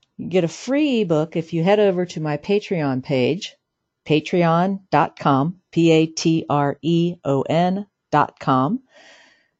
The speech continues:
backslash Linda Riesenberg Fissler, L I N D A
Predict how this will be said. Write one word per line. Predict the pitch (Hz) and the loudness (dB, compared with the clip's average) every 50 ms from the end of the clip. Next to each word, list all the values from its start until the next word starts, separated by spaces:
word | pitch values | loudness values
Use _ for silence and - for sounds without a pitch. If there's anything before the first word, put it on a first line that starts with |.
| _ _ _ _ - | _ _ _ _ 0
backslash | 233 240 - - 240 220 208 190 185 170 165 - - - - | 2 2 4 4 6 6 6 6 6 4 4 0 -4 -8 -2
Linda | 175 190 226 233 208 208 185 170 165 160 | 0 2 2 2 2 2 2 2 2 0
Riesenberg | 160 185 208 214 190 202 196 180 180 175 165 - | 0 -2 -2 -2 -2 -4 -4 -2 -2 -4 -4 -6
Fissler, | - 196 180 - - 143 139 131 127 123 120 131 - - | -6 -8 -8 -6 -6 -6 -6 -6 -6 -6 -8 -12 -14 -10
L | - 135 151 160 160 156 | -6 -2 0 0 0 0
I | - - 160 160 151 | 0 0 0 2 2
N | - 165 160 160 160 | 0 0 -2 -2 -4
D | 156 160 165 175 | -4 -2 0 2
A | 202 233 262 285 277 - | 2 2 2 0 -2 -6